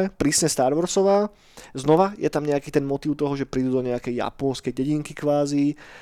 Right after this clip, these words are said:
Znova ten svet vyzerá ako zo starých samurajských filmov, to tam všetko je zachované. Sú tam, a, duely so svetelným mečom, hej, ale s takouto klasickou japonskou estetikou na pozadí. A za mňa tiež spokojnosť, ale možno som čakal ešte troška niečo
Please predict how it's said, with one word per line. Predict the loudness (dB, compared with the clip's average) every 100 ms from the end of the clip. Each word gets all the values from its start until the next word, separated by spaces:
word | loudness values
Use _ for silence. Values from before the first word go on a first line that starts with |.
| -18
Znova | -4 2 2
ten | 4 2
svet | 4 4 4
vyzerá | 2 4 6 8 6 4
ako | 0 0 2 4 2
zo | 0 -2
starých | 2 2 2
samurajských | 2 4 4 2 -10
filmov, | -4 -4 -2 -4
to | -4
tam | -10
všetko | -6 -6 0
je | 0
zachované. | 0 -4 -2 0 -2 -2
Sú | -4
tam, | -2 0 0 -2 -6 -16 -20 -20 -12
a, | -8 -8
duely | -2 8 10 10 4
so | 0
svetelným | 0 2 2 2
mečom, | 0 2 2 2 0
hej, | 0 2 2 -2
ale | -2 0
s | 0
takouto | -2 -2 0 0
klasickou | -2 -4 -4 -6 -2 0
japonskou | 0 -4 -6 -4
estetikou | -4 -2 -4 -2 -2
na | 0
pozadí. | -2 -2 2 4 2 0 -14 -20 -20 -2
A | 4
za | 6
mňa | 6 4
tiež | 2 2 2
spokojnosť, | 2 4 4 4 2 2 0 -4 -10 -20 -20 -20 -6
ale | 0 4 6 6
možno | 4 4 0
som | 0 0
čakal | -4 0 2 2
ešte | -2 -6 -4 -4
troška | -2 -2 0 -2 0
niečo | 0 2 0 -2